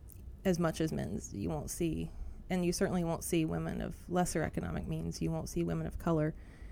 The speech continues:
um, proportionately recorded. You won't hear their voices through diaries, through, um, lawmaking, through correspondence as much as you will men. And so this is a way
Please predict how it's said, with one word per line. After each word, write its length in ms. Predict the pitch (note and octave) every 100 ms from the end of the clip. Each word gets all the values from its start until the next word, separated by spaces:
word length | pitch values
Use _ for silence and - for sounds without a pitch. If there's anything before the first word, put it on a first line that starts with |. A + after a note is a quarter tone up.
| - - -
um, 400 | E3+ D#3+ - F#3 - -
proportionately 960 | F3+ E3 E3+ E3+ D#3+ - D3+ D#3 F3 - - -
recorded. 680 | D3 D#3+ - E3 D3+ - -
You 140 | F3
won't 160 | E3+ -
hear 160 | F3 D#3+
their 100 | D#3
voices 580 | - - - D3 - -
through 420 | D#3+ E3 D#3 E3+ - - - - - - - - - - - F3
diaries, 640 | F3 D#3 E3 D#3 C#3 -
through, 400 | - D3+ D3+ D3 - - - - - - - -
um, 380 | E3+ D#3+ - F3+ - - -
lawmaking, 640 | D3+ F3+ F#3 E3+ - - E3
through 140 | F3
correspondence 880 | E3+ F#3 E3 - - E3 D#3 - - -
as 160 | D#3+
much 240 | D#3+ D#3 -
as 140 | -
you 100 | -
will 200 | - -
men. 340 | F3 - - -
And 140 | D#3+
so 220 | - E3+
this 260 | E3 F3 -
is 240 | F3 - -
a 100 | E3+
way 340 | D#3+ D#3+